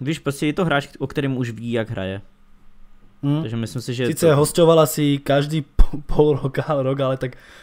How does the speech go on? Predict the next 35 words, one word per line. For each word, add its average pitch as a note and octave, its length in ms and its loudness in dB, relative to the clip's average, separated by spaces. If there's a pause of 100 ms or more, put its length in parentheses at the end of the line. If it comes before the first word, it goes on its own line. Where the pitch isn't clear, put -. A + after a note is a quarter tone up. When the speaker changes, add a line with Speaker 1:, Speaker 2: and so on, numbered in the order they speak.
(120)
Speaker 2:
určitě D3 340 -2
ho C3+ 100 0
mal C3+ 180 2
právě B2+ 280 0
Arteta C3 280 -4
jako B2 180 -4
asistent B2 420 -4
možno A#2+ 240 -4
ještě A#2+ 220 -8
viacej A#2+ 300 -6
na G#2+ 120 -8
očích A#2+ 220 -10
jako A#2+ 180 -10
Guardiola. G#2 480 -10
Speaker 1:
No A#2+ 80 -6
právě, B2+ 360 -2
právě, G#2+ 340 -6
přesně A2 340 -12
tak, G2+ 280 -12
no. G#2 180 -16 (1400)
A C3+ 420 0 (140)
co D3 120 -2
se C#3 100 -6
týče D#3 260 -4
Cedrika, D3+ 580 -2 (640)
tak, A#2+ 140 -8 (340)
eh, A2+ 360 -6 (1600)
jako C#3 200 -2
je C3+ 60 2
to D#3+ 80 -2
hráč D3 220 0
zadarmo, A2+ 400 -2
což A#2 180 -8
je A#2+ 60 -2
dobrý. G2 360 -4